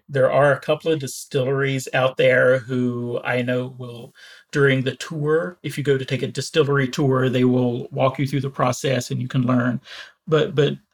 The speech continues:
off the top of my head, the, the best well-known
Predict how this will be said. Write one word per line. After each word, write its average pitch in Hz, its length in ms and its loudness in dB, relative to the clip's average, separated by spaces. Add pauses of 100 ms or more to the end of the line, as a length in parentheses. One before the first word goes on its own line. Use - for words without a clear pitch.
off 190 220 4
the 170 80 0
top 165 220 2
of 139 60 2
my 127 120 0
head, 139 580 4
the, 135 140 -4
the 135 180 -6
best 175 460 2
well-known 131 1000 2